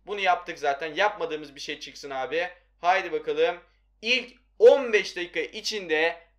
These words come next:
bu videoya gelen bütün yorumlara kalp atıyorum arkadaşlar. Bu videoyu ilk on beş dakika içinde gelen bütün yorumlar kalplenecek. Haberiniz olsun.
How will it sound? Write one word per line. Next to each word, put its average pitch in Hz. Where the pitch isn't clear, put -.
bu 247
videoya 170
gelen 165
bütün 240
yorumlara 185
kalp 196
atıyorum 160
arkadaşlar. 151
Bu 202
videoyu 160
ilk 196
on 208
beş 175
dakika 156
içinde 185
gelen 165
bütün 208
yorumlar 170
kalplenecek. 165
Haberiniz 151
olsun. 147